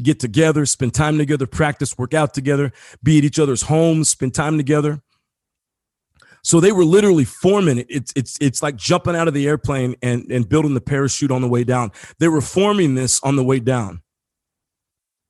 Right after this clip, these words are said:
And so Bruce Arians being who he is, and again, I'm, I'm saying all this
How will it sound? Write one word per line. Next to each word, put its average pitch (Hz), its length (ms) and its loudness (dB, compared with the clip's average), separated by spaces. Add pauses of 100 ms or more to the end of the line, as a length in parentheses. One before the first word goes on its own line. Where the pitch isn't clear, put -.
(1200)
And 127 120 -2
so 139 120 -2
Bruce 143 280 4
Arians 151 340 0
being 147 200 0
who 147 160 4
he 143 200 6
is, 139 120 2
and 131 80 0
again, 147 220 2
I'm, 156 160 0
I'm 156 140 0
saying 165 280 0
all 147 160 2
this 135 300 -2